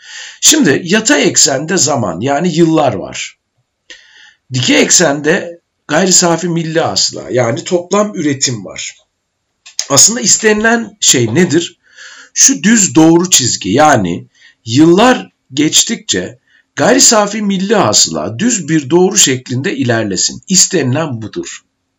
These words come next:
Ama arkadaşlar bu böyle olmaz. Neden olmaz? Çünkü bazen ekonomi gereğinden fazla genişler. Bak, bu B noktasının üstünde zirve yazan yere gelir. Bazen ekonomi gereğinden fazla daralır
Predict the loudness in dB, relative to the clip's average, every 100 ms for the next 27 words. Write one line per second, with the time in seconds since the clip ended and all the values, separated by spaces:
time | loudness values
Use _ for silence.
0 | _ _ _ -2 0 2 0 -4 -4 -4
1 | -4 0 0 2 0 0 -4 -8 -6 -6
2 | -8 _ _ _ _ _ _ -4 0 4
3 | 4 2 -2 -4 -4 -8 -20 -20 -20 -4
4 | 2 2 0 -4 -6 _ -18 -18 -8 0
5 | 2 4 2 0 -2 -2 0 0 -2 -2
6 | 2 4 4 4 2 0 0 -2 0 0
7 | -4 -2 -2 0 -2 -2 -4 -6 -6 -6
8 | -6 -8 _ -4 -2 0 -2 -6 -2 -2
9 | 0 -4 -4 -4 -2 0 0 0 0 0
10 | 0 -4 -2 -2 0 -2 -4 -8 -10 -16
11 | _ _ _ _ -20 -20 -6 2 2 4
12 | 0 0 -2 0 0 0 -2 -2 -2 0
13 | 0 0 -2 -2 -2 -2 -4 -2 0 0
14 | -2 -4 -8 -14